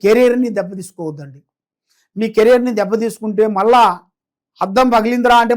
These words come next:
మళ్ళీ అతికేది కష్టమే. అదేవిధంగా వాళ్ళ మనసులో పెట్టుకున్న ఒక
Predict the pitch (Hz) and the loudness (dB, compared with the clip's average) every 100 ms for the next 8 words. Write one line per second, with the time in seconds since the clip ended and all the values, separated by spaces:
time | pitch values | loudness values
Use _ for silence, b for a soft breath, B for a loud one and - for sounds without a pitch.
0 | 233 226 185 208 226 220 190 - 190 151 | 0 0 0 0 -2 -2 -8 -12 -18 -18
1 | _ _ _ _ _ _ _ _ 165 196 | _ _ _ _ _ _ _ _ -2 2
2 | 247 226 226 233 233 175 170 _ _ _ | 2 0 -2 2 2 2 -2 _ _ _
3 | _ _ _ _ 185 220 240 220 208 254 | _ _ _ _ 2 4 4 2 0 -2
4 | 269 262 220 220 226 254 254 240 214 | 2 2 2 -2 -4 0 0 0 -2